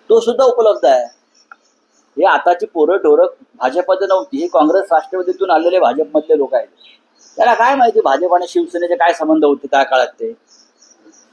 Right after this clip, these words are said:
आणि मी गमतीने बोललो उद्धवजींना तेव्हा, "उद्धवजी, तुम्ही देशाचा पंतप्रधान नियुक्त करताय बरं का?" तर उद्धवजी म्हटले, "हो, हो, अरे बाबा, नरेंद्र भाईंना आपण कधीतरी आपल्याला सांगायला पाहिजे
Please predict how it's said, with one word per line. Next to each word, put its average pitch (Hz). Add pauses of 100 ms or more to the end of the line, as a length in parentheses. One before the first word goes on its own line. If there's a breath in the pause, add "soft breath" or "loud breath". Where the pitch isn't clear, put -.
(400)
आणि 175
मी 214
गमतीने 190
बोललो 214
उद्धवजींना 202
तेव्हा, 135
"उद्धवजी, 160 (560)
तुम्ही 160
देशाचा 156
पंतप्रधान 175 (100)
नियुक्त 175
करताय 170
बरं 196
का?" 196 (1300)
तर 294 (100)
उद्धवजी 233
म्हटले, 190
"हो, 160
हो, 160
अरे 131
बाबा, 151 (100)
नरेंद्र 143
भाईंना 139
आपण 147
कधीतरी 139
आपल्याला 143
सांगायला 151
पाहिजे 135